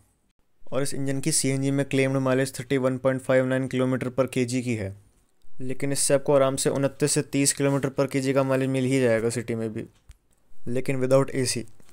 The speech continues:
और इस गाड़ी में आपको वन सेवेंटी सेवन लीटर्स का बूट स्पेस मिलता है, लेकिन वहाँ पर आपको इस गाड़ी का सीएनजी का टैंक मिलता है, जो कि लगभग सिक्सटी लीटर्स का है और इसमें आप लगभग आठ से दस किलो सीएनजी भरवा सकते हैं।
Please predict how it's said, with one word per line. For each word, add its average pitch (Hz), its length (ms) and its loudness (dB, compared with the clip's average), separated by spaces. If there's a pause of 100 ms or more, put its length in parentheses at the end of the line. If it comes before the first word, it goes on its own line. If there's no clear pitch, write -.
(540)
और 131 100 -2
इस 131 120 -4
गाड़ी 135 240 2
में 135 80 0
आपको 135 180 0
वन 135 160 0
सेवेंटी 131 320 -2
सेवन 131 240 0
लीटर्स 131 300 -2
का 135 120 0
बूट 127 240 0
स्पेस 135 260 -2
मिलता 131 220 -2
है, 131 80 4
लेकिन 131 240 -2
वहाँ 127 160 0
पर 127 140 0
आपको 127 280 0 (520)
इस 131 120 -10
गाड़ी 131 240 0
का 139 100 0
सीएनजी 135 400 -2
का 135 100 2
टैंक 131 300 0
मिलता 117 220 -4
है, 117 80 0
जो 120 140 -4
कि 131 180 -4 (420)
लगभग 127 260 -4
सिक्सटी 135 320 -8
लीटर्स 131 340 -4
का 127 120 0
है 131 100 4
और 131 100 4
इसमें 131 240 -2
आप 127 220 0 (600)
लगभग 127 380 -4 (160)
आठ 127 200 -4
से 135 120 -6
दस 131 200 -2
किलो 135 200 -2
सीएनजी 131 360 -2
भरवा 127 240 2
सकते 110 340 -6
हैं। 101 180 -8